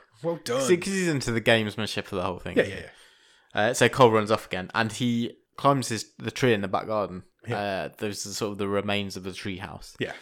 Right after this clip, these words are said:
Speaker 2: Again, which was referred to earlier, that they, him and his dad have been taking
Speaker 1: Taking
Speaker 2: this
Speaker 1: it down
Speaker 2: tree
Speaker 1: 'cause
Speaker 2: house
Speaker 1: he's too
Speaker 2: down
Speaker 1: old for it
Speaker 2: 'cause
Speaker 1: now.
Speaker 2: he's too old. So, you know, he's, it's this whole growing up thing again.
Speaker 1: Yeah.
Speaker 2: And, um, but, like, the platform's still there.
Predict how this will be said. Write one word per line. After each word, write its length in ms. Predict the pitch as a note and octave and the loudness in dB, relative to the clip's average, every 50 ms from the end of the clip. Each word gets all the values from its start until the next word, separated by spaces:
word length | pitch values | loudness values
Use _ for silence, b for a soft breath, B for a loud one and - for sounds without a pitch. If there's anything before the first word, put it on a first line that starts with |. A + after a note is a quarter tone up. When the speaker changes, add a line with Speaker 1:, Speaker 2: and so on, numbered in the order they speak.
| B B B B B | B B B B B
Speaker 2:
Again, 300 | G#2 G#2 A#2 G#2+ G2 F#2+ | 0 4 4 4 4 2
which 160 | G2 G#2+ G2 G#2+ | -4 -4 -4 -4
was 140 | G#2 G#2 G#2+ | -4 -4 -4
referred 280 | G#2+ - C3 B2+ A2+ - | -2 2 2 2 2 2
to 100 | G#2 A2 | 2 2
earlier, 260 | A2 G2+ F#2 F#2 F2 | 2 2 2 0 -2
that 240 | F2 F#2 F2+ - - - | -2 -2 -4 -4 -4 -6
they, 180 | G2 G#2 G2 F#2+ A2+ - | -6 -6 -6 -6 -8 -12
him 180 | - A2+ G#2+ G#2 | -8 -6 -6 -4
and 80 | G2+ G2 | -4 -6
his 120 | F#2 - | -6 -4
dad 180 | - G2 G2 F#2+ | -2 -2 -2 -2
have 80 | F2 | -4
been 120 | F2+ F2+ F2+ | -8 -8 -8
taking 300 | - G#2 F#2+ F#2 - - | -6 -6 -6 -6 -4 -6
Speaker 1:
Taking 140 | G2+ F2+ F#2 | -4 -4 -4
Speaker 2:
this 100 | - - | -6 -6
Speaker 1:
it 40 | - | -6
down 80 | G#2+ G#2 | -4 -6
Speaker 2:
tree 60 | G#2+ | -6
Speaker 1:
'cause 80 | G#2+ G#2 | -6 -8
Speaker 2:
house 120 | G2+ F#2 | -8 -8
Speaker 1:
he's 120 | F#2 F#2 - | -8 -8 -8
too 120 | - F#2 | -8 -8
Speaker 2:
down 80 | - F2+ | -8 -8
Speaker 1:
old 120 | - - | -12 -14
for 80 | - - | -16 -14
it 60 | - | -14
Speaker 2:
'cause 120 | - - | -10 -8
Speaker 1:
now. 40 | G2 | -8
Speaker 2:
he's 120 | F#2+ F2+ | -8 -8
too 260 | - - - G2+ F#2+ E2+ | -8 -6 -6 -4 -4 -4
old. 220 | D#2+ - - - | -6 -8 -10 -8
So, 120 | - G#2+ F#2+ | -4 -2 -2
you 440 | F#2+ G2 G2+ D#2+ A1+ D2+ F2+ G2 F#2+ | -2 -2 -4 -6 -8 -10 -10 -10 -10
know, 80 | D#2 B1+ | -12 -10
he's, 280 | C#2+ F2+ G2 - - | -8 -8 -8 -8 -8
it's 260 | - - G#2+ G2+ - | -8 -8 -8 -6 -6
this 200 | - C3+ C3 A#2+ | -4 -4 -4 0
whole 180 | - A#2 G#2+ G2 | 2 2 2 2
growing 340 | F#2+ - G2 F#2 F2 E2+ F2+ | 0 0 0 0 0 -2 -6
up 160 | - - - | -12 -12 -12
thing 160 | - F#2+ F#2+ | -14 -14 -12
again. 240 | F#2+ - - - G#2+ B B B B | -14 -14 -16 -18 -18 B B B B
Speaker 1:
Yeah. 80 | B B B B B B - | B B B B B B 0
Speaker 2:
And, 400 | - A2+ A2 G#2+ G2+ - A#2 - - | 0 2 2 0 -2 -4 -6 -8 -4
um, 340 | - A#2 A2+ G#2+ G#2+ G#2 - _ - | -2 -2 -2 0 -2 -6 -8 _ 2
but, 160 | - D#3 B2 | 2 4 6
like, 200 | D3 D3 D3 C#3+ | 6 6 6 4
the 60 | C3+ | 2
platform's 540 | - - D3+ - - - - G#2+ G2 F#2+ - | 2 2 2 2 0 -2 -6 -6 -6 -6 -8
still 220 | - - G2 F#2 | -4 -4 -4 -4
there. 260 | - C#2+ A1+ - - | -4 -6 -8 -8 -12